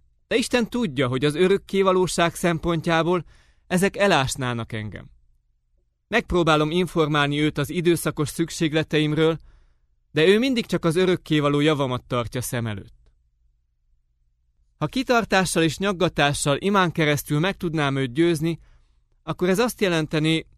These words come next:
hogy saját magamnak okoznék nehézséget és fájdalmat. Isten annál jobban szeret,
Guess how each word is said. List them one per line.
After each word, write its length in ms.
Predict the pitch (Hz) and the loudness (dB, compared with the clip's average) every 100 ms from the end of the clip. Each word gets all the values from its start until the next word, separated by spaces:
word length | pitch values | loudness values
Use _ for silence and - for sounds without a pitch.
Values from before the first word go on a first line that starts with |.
| _ _ | _ _
hogy 140 | 165 | -8
saját 360 | - 269 226 190 | 0 2 2 2
magamnak 480 | 185 160 143 135 139 | 0 0 0 -2 -4
okoznék 440 | 131 139 139 117 | -4 -4 -4 -2
nehézséget 720 | 147 151 143 - 139 135 135 | 0 0 0 -2 -2 -2 -4
és 160 | 139 - | -8 -4
fájdalmat. 680 | 135 123 113 107 101 - - _ _ _ _ _ _ _ _ _ _ _ _ _ | -2 -2 -4 -8 -10 -14 -20 _ _ _ _ _ _ _ _ _ _ _ _ _
Isten 340 | - 190 185 180 | -4 0 2 2
annál 320 | 247 247 196 | 2 2 2
jobban 340 | 196 143 139 | 2 0 -2
szeret, 380 | 135 139 139 | -2 -2 0